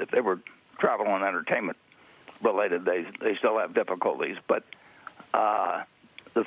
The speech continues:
Fed did a terrific job. Uh, they, they saved us from something that would have been a lot worse than two thousand eight and nine, uh, when they acted in March. Uh, so large companies, uh,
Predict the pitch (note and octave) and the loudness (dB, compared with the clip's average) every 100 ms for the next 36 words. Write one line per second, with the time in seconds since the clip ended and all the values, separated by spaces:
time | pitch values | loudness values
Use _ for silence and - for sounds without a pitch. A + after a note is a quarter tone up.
0 | - - A#2 B2+ G#2 G2+ - G#2 A#2 A#2+ | 2 2 2 2 2 0 0 -2 -2 -2
1 | - G#2+ - F#2+ E2 D#2 - - - F#2+ | 0 0 -2 -2 0 -2 -6 -2 0 0
2 | - - - - B2+ A2+ - - - - | -2 -6 -10 -4 -2 -2 -6 -14 -20 -2
3 | G#2 G#2+ - A#2+ F#2 E2 - G2+ E2+ - | 0 2 0 0 0 -4 -4 -4 0 0
4 | - F#2 - - - - F2+ F#2+ - G2 | 0 0 0 -2 -2 -2 -2 -2 -2 -4
5 | - - E2 - - - - - E2+ - | -4 -8 -8 -2 0 2 0 0 -2 -2
6 | E2+ - F#2+ - F#2+ F2 - E2+ - - | -4 -6 -2 -2 -2 -4 -2 0 -2 -6
7 | - - - - A2 A2 G#2 G2 - F#2+ | -18 -20 -8 -2 0 2 2 0 0 -2
8 | F#2 F2+ - F2 F#2 - - - G#2+ F#2 | 0 -2 0 0 -2 -6 -6 0 0 0
9 | - - - - - - C3+ - - _ | -4 -12 -20 -20 0 2 2 0 -8 _
10 | _ _ _ - - - - - - - | _ _ _ -20 -20 -20 -20 -16 0 2
11 | - - - A#2 - A2+ A#2+ B2 - - | 2 0 -2 -2 0 0 0 -2 -6 -10
12 | A2+ - _ - - - - A#2 A#2 G#2+ | -14 -18 _ -20 -12 -2 0 2 2 0
13 | - | -4